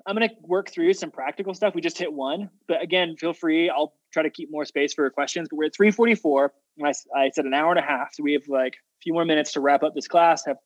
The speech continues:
a few more questions. So I'm gonna try to do that and honor everybody's time. But so if these things are true, what are other things that this means about how we actually read the Bible? So we just said this one: we read the Bible for transformation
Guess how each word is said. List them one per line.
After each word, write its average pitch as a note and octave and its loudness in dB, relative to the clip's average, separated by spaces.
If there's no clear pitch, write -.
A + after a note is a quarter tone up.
a D3 -14
few D#3 -8
more C3 -8
questions. D3 -2
So D3 -2
I'm C#3 -2
gonna C#3+ -2
try D3+ 2
to C#3 2
do C#3 -4
that B2+ -4
and C#3+ -4
honor C#3+ 0
everybody's C3+ 0
time. A#2 -8
But - -16
so G#3 8
if F3+ 6
these A#3+ 6
things B3+ 4
are B3 2
true, C#3+ -2
what F3+ 6
are F#3 6
other E3+ 0
things D3 -10
that D3 -20
this D3 -12
means D3 -10
about C3+ -2
how E3 4
we D#3 4
actually C#3+ -6
read C3 -10
the B2+ -14
Bible? A2 -8
So - -20
we D#3 6
just E3+ 4
said F3 6
this D3 -2
one: C#3+ -4
we C#3 -2
read C#3+ 0
the D3+ -2
Bible B2+ -2
for C3 -18
transformation C#3+ -8